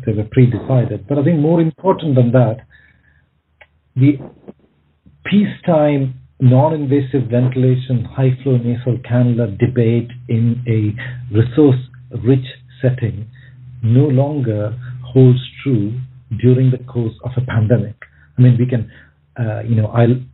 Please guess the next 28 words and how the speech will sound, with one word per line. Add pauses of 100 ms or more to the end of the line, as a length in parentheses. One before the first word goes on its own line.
(100)
I
kind
of
love
that
debate, (360)
uh,
and
the
trials (120)
surrounding
those (120)
two (120)
separate (280)
things. (560)
But (160)
actually,
frankly, (300)
what
is
a
critical
care
unit
during
a
pandemic, (320)
uh,